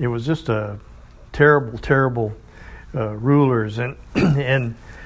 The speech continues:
uh, when Herod died, he had a, a will that said, "Here's how I want my kingdom divided up among my sons." <clears throat> And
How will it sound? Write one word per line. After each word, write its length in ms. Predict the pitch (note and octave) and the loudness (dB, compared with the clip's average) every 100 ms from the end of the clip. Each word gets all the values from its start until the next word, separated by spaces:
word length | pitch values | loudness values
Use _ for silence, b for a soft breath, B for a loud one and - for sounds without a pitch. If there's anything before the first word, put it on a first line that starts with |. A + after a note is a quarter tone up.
| B B | B B
uh, 260 | C3+ A2+ A#2 | -2 -2 -2
when 260 | D#3 C3 C3 | -4 -2 2
Herod 400 | C#3 E3 E3 C3 | 6 6 6 4
died, 480 | C3+ C3+ C#3 C3 - - - | 4 6 4 -2 -14 -20 -6
he 180 | - C#3+ | 0 2
had 220 | C#3+ C3+ | 4 2
a, 100 | A#2 A2 B2 - | 0 -8 -14 -4
a 120 | C3+ | -2
will 500 | B2 C#3+ C#3+ C#3 B2+ | 2 4 4 2 -2
that 160 | A#2+ | -4
said, 260 | - - A#2 | -4 -2 -2
"Here's 360 | - D3+ D3+ - | 2 2 2 2
how 180 | C#3 | 4
I 140 | C3+ C3 | 4 2
want 200 | B2+ C3 | 0 -2
my 120 | B2 | -6
kingdom 500 | - C#3 C3+ B2 A#2+ | -4 -2 0 -2 -2
divided 460 | A#2+ A2+ B2 A#2+ A#2 | 0 2 2 0 -2
up 160 | B2 A#2+ | -4 -2
among 320 | A2+ B2 A#2+ | -2 -2 -2
my 140 | A#2+ | -4
sons." 560 | A#2+ - B2 A#2 B2 A#2 | -4 -2 0 -2 -6 -10
<clears throat> 800 | - - - - - - - - | -16 -18 -18 -18 -16 -16 -16 0
And 640 | - A#3+ D3+ D3 C#3 B2+ | 6 6 8 4 4 0